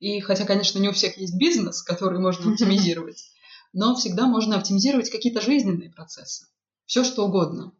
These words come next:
Speaker 1: Даже готовку, уборку, э, какие-то обычные бытовые дела, их можно сделать так, настроить свой ритм жизни так, чтобы они происходили вот максимально эффективно.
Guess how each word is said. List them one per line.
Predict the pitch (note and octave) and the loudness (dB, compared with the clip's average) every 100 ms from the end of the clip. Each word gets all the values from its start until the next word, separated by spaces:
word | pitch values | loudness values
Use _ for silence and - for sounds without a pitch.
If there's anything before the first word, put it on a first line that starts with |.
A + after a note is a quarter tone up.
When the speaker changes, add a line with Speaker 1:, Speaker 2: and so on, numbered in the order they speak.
| - | -2
Speaker 1:
Даже | F#3+ F#3 F3+ E3+ | 0 2 0 -2
готовку, | E3+ G3 A3 A3 - - - F3+ F3 - | 0 0 2 2 0 -6 -10 -8 -8 -4
уборку, | A3 G3 F#3 F3+ - F#3 F3 F3+ _ _ _ _ | 0 4 4 2 0 -2 -2 -6 _ _ _ _
э, | E3 E3+ | -4 -4
какие-то | E3+ F3+ G#3+ G3 G3+ F#3+ | -4 -6 -4 0 2 4
обычные | F#3+ A3 - F#3 | 4 2 0 -4
бытовые | F3 F3+ F#3 F#3+ F3 | -6 -2 0 0 0
дела, | G3 A#3 D4+ | -2 -2 -4
их | - G#3 - - | -4 -10 -14 -6
можно | G3+ A3 F3 E3 D#3+ E3+ - _ _ | 0 2 2 -2 -4 -8 -18 _ _
сделать | E3+ - G3+ F#3 E3 - - - _ _ _ | -14 -8 -2 0 -2 -6 -12 -16 _ _ _
так, | A3+ D4+ - | -2 -2 -2
настроить | F#3+ G#3+ - A3 F#3+ E3+ - - | -2 0 0 2 2 0 -4 -6
свой | - F3+ | -6 -4
ритм | F#3+ E3 D#3+ | -4 -6 -4
жизни | F#3+ E3+ E3+ | -2 0 -2
так, | A#3+ D4 | -2 -4
чтобы | - F3+ E3+ | -4 -6 -4
они | F3 A#3+ A#3+ - _ | 0 0 0 -4 _
происходили | F#3 F#3 - F3+ F3+ A#3+ F3+ | -6 -4 -4 -4 0 0 -2
вот | F3 - F3 | -6 -10 -8
максимально | E3+ F3 F#3 G#3+ F#3+ | -4 -2 -2 0 0
эффективно. | F3+ - - E3+ E3 - | -4 -10 -12 -8 -10 -12